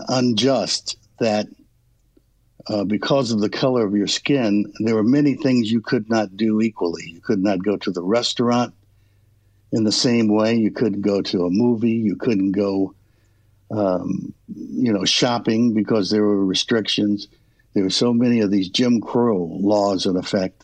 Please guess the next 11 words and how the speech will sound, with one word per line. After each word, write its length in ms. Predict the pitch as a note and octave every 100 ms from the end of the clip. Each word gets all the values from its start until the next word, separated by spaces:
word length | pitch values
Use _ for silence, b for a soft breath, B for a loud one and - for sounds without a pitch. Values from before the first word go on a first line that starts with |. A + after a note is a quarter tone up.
| -
that 280 | G2 F#2 - _ _ _ _ _ -
your 180 | A2+
life 540 | G2+ A2+ B2+ G2+ G2+ - _ _ _ _
was 240 | G2+ G2+ F#2+
very 1080 | G#2+ B2+ C3+ B2+ A#2+ A2+ G#2+ G#2 G2+ F2 - _ _
limited 760 | - C3 C#3+ B2+ G2+ G2+ E2+ F#2+ -
in 180 | G#2+ G#2
your 260 | G#2 G2 -
opportunities. 1000 | G#2+ G#2+ G2 - G#2+ F2 D#2 D2+ - - _ _ _ _ _ _ _ -
And 260 | A2 F#2+
so, 460 | - G#2 F#2+ F#2+ F#2+